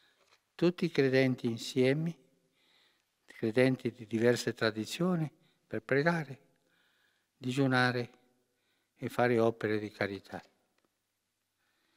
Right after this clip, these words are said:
Auguro a tutti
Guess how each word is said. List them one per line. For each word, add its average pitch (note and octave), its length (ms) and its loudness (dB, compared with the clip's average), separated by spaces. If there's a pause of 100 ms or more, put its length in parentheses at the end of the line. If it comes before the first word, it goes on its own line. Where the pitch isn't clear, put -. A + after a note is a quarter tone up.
(1300)
Auguro C#3 520 8
a A#2+ 80 6
tutti C3+ 720 0